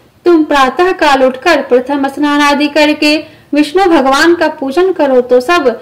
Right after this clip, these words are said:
दरिद्रता दूर हो जाएगी।" परंतु उसकी माँ ने एक भी बात नहीं मानी और प्रातः काल उठकर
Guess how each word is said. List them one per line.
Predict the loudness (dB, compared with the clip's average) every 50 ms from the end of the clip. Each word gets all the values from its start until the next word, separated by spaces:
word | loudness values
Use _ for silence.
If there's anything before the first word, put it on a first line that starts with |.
| -12 -20 _ _ -6
दरिद्रता | -4 -4 -4 -4 -4 -6 -6 -8 -10 -6 -2 0 0 0 0
दूर | 0 -2 -2 0 2 2
हो | 2
जाएगी।" | 2 2 0 0 0 0 0 0 0 -2 -2 -4 -2
परंतु | -2 -2 -2 0 0 0 -2 -2 -4 -4 -2 -2 -2 -4 -4 -8 -10 -8 -4 -4
उसकी | -4 -4 -2 0 2 2
माँ | 2 2 2 2 4 4
ने | 4 4
एक | 4 2 2 0 0 0
भी | -2 0 0 0
बात | 0 0 0 0 0 2 2
नहीं | 2 2 2 2
मानी | 0 -2 0 0 0 0 0 0 -2 -2 -4 -4 -2
और | -2 -2
प्रातः | -2 0 0 0 0 0 -2 -2 -2
काल | -2 -2 -2 -2 0 -2
उठकर | -2 -4 -4 -2 0 0 0 0 -2